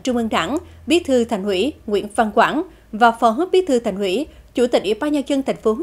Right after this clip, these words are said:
Lê Trung Chinh. Về phía tỉnh Quảng Nam, có Phó Bí thư Thường trực Tỉnh ủy Lê Văn Dũng,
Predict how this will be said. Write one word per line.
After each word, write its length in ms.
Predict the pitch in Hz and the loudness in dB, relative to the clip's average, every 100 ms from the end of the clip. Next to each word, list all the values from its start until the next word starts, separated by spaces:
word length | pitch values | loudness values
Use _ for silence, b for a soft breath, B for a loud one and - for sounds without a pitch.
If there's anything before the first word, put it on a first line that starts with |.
| 370 | 2
Lê 140 | 233 | 2
Trung 200 | 220 226 180 | 2 -2 2
Chinh. 240 | 208 190 B B B B | 2 0 B B B B
Về 200 | 208 254 | 4 4
phía 280 | - 240 370 - | 4 -2 0 -2
tỉnh 120 | 202 | -2
Quảng 220 | - 175 208 | 0 0 0
Nam, 260 | 214 202 B B | -2 -2 B B
có 120 | 339 | -2
Phó 320 | 349 240 226 359 | 2 2 2 0
Bí 140 | 370 370 | 0 0
thư 180 | 254 | 0
Thường 220 | 233 220 185 | 2 -2 0
trực 260 | 208 - | -4 -2
Tỉnh 140 | 202 190 | -6 -2
ủy 320 | 220 180 311 b b | 0 0 -4 b b
Lê 200 | 220 226 | 4 4
Văn 220 | 226 226 214 | 4 0 2
Dũng, 240 | 180 | 0